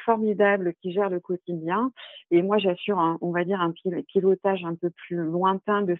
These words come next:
ces structures et surtout un pil-, pilotage financier, puisque j'ai eu l'opportunité, depuis deux mille vingt, de réaliser des missions de direction sur le, le réseau Confiez-nous, effectivement, euh, mission de direction que je fais en collaboration avec, euh,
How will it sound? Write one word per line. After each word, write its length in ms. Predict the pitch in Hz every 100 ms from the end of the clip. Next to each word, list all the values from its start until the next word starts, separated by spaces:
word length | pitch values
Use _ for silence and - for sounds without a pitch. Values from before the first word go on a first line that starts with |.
| -
ces 100 | 170 -
structures 440 | 196 196 - 208
et 80 | 175
surtout 300 | - 170 202
un 80 | 180
pil-, 240 | 170 170 -
pilotage 480 | - 180 180 175 175 -
financier, 600 | 170 165 165 _ 247 294 - - - _
puisque 420 | 202 202 - 190
j'ai 200 | 170 175
eu 280 | 190 196 214
l'opportunité, 1040 | 202 240 233 226 208 196 190 - 202 233 285
depuis 300 | 214 - 214
deux 140 | 190
mille 240 | 202 190 180
vingt, 340 | 190 226 247
de 680 | 240 185 185 180 170 170 165
réaliser 520 | 185 208 196 196 208
des 120 | 190 185
missions 380 | 185 175 -
de 140 | 208 175
direction 720 | 165 214 208 208 - 202 202
sur 180 | - 170
le, 260 | 165 160
le 120 | 160
réseau 340 | 165 185 180 180
Confiez-nous, 640 | - 175 - 160 160 208
effectivement, 800 | 240 - 170 - 165 160 165 202 240 - - _ -
euh, 120 | 160
mission 420 | 180 208 208 226
de 100 | 214
direction 720 | 190 190 175 165 - - 226 240
que 160 | 208
je 140 | 175 180 -
fais 60 |
en 160 | 202 170
collaboration 840 | 208 208 190 180 175 - - 202
avec, 320 | 185 160 170 - -
euh, 200 | 160